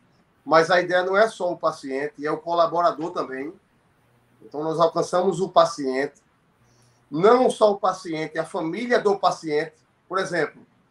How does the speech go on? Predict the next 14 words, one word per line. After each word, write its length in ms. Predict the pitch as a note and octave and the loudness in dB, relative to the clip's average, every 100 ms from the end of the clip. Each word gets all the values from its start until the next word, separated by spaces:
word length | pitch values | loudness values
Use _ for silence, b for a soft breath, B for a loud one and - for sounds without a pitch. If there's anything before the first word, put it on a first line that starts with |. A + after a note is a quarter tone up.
| _ _ _ - | _ _ _ -12
é, 640 | C#3 D3+ D3 D3 C#3 C#3 | -6 -2 0 0 -2 -6
nessa 240 | D#3+ E3+ F#3+ | -8 -4 -4
corrida 320 | G3 F3+ F3+ | -4 -4 -2
agora 220 | E3+ E3+ | 0 -2
de 80 | E3+ | 0
aldeia, 580 | E3 D#3+ G3 A3 C#3+ - _ _ _ _ _ _ _ _ _ _ _ | 0 2 4 4 2 -2 _ _ _ _ _ _ _ _ _ _ _
nós 180 | D#3+ F3+ | -6 -4
já 80 | F#3+ | -4
temos 260 | F#3+ F#3 | -6 -8
pacientes 640 | - F#3 F#3+ - E3+ D#3+ D3+ | -4 0 0 -2 -6 -6 -4
inscritos, 600 | A#3+ - F#3 G3 - F#3+ | -4 -6 -4 -2 -2 -4
internados 840 | B3 D4 G3+ F3 E3 F#3 G#3 G3 | 0 4 4 6 8 8 4 -2
e 60 | G3 | -6
inscritos, 680 | F3 - C#3+ D#3+ - _ | -8 -10 -8 -8 -10 _